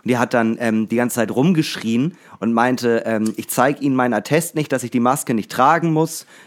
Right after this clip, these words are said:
ähm, aber ich bin, äh, ich kann die Maske nicht tragen, weil... Ähm, aus ärztlichen Gründen“, und hat aber so doll gebrüllt, dass ich mir dachte,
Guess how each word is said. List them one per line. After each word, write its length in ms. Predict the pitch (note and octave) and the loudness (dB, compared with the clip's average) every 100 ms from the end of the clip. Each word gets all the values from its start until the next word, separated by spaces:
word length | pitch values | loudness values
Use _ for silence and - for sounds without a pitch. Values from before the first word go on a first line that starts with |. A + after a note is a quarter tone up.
| - | -2
ähm, 300 | B2 A#2+ A#2+ | 2 2 2
aber 200 | - A#2 A#2 | 0 0 -2
ich 100 | - | -2
bin, 180 | A#2 | -2
äh, 260 | G#2+ A#2 G#2 | 0 0 -2
ich 140 | G#2+ | -4
kann 200 | - C#3+ | 0 2
die 120 | C#3+ C3+ | 2 0
Maske 300 | B2+ C3+ C#3 | -2 -2 0
nicht 160 | A#2+ - | -2 0
tragen, 400 | C3 B2+ B2+ B2 - - - | 2 2 2 -2 -8 -12 -2
weil... 340 | A2+ A2+ A2+ | 2 4 2
Ähm, 460 | G#2 G#2 G2 F#2+ F#2 _ _ _ - - | 0 -2 0 -2 -4 _ _ _ -10 -4
aus 140 | B2+ | -2
ärztlichen 460 | - B2 C#3 C3+ A#2+ | 2 0 2 0 0
Gründen“, 280 | A#2+ D3 C#3+ | 0 0 0
und 120 | B2+ | 0
hat 120 | C#3+ | 0
aber 220 | C3+ C3+ | 2 2
so 260 | G2+ B2+ G3 | 0 0 0
doll 280 | F#3+ E3+ D#3 | 2 2 2
gebrüllt, 500 | D3+ C#3 D#3+ C#3 C3+ | 0 0 2 2 0
dass 140 | B2+ | -4
ich 100 | B2+ | -2
mir 160 | C3+ B2+ | 0 0
dachte, 460 | B2 - C#3 B2 | -2 -2 -2 -2